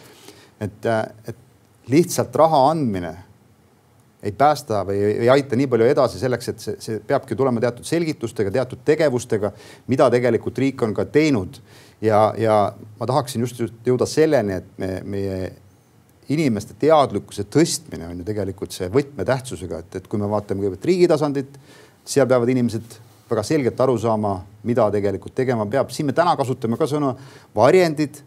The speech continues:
aga kas meil on vaja varjendeid või meil on vaja varjualuseid? Esimene küsimus mul. Mina olen aru saanud näiteks Kaitseväe juhataja seisukohast, et, et tegelikult meil ei ole vaja tõsiseid varjendeid, meil on vaja hoopistükkis varjualusid.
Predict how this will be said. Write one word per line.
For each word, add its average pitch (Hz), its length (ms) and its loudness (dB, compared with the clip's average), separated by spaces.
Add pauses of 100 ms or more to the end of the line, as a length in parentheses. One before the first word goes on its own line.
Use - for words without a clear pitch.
aga - 160 -18
kas 143 160 -2
meil 151 80 -2
on 131 160 -2
vaja 117 160 2
varjendeid 170 480 2
või 160 80 -4
meil 160 140 -4
on 160 100 0
vaja 156 240 4
varjualuseid? 120 560 2 (720)
Esimene 117 320 2
küsimus 110 280 -2
mul. 98 220 -2 (220)
Mina 156 160 4
olen 156 160 2
aru 151 200 -2
saanud 147 200 -4
näiteks 135 280 -8
Kaitseväe 135 400 0
juhataja 156 540 0 (580)
seisukohast, 143 640 2
et, - 140 -10 (240)
et - 100 -16
tegelikult 147 420 2
meil 123 220 2
ei 127 80 6
ole 139 220 8
vaja 139 400 6 (340)
tõsiseid 131 400 0
varjendeid, 147 480 2
meil 170 140 -4
on 165 260 -2
vaja 151 160 4
hoopistükkis - 420 -4
varjualusid. 135 600 2